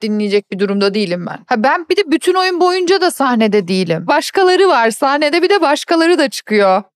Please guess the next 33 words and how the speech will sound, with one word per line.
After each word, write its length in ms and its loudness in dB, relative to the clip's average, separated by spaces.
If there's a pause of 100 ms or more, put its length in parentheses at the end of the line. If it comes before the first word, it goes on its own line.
Onlar 460 2
da 120 0
alkışlanıyor 840 0
benim 280 2
yanımda. 640 0 (200)
Benim 360 -2
kaldırabileceğim 760 -4
bir 60 -8
şey 280 -6
değil. 240 -10 (200)
Tiyatro 480 0
bana 180 0
göre 320 -2
değil. 240 -6 (140)
Başka 300 -2
insanlara 520 -2
göre, 400 -2 (220)
sana 300 -2
göre 220 0
olabilir. 580 -4 (220)
Bana 180 0
göre 280 -2
değil. 160 -18 (300)
Kişisel 480 0
olarak 420 2
yani 280 -8
karakterime 600 0
uygun 400 -2
değil. 220 -18 (300)
Ya 100 0
çoğu 340 0
tiyatrocunun 840 -2
da 220 -2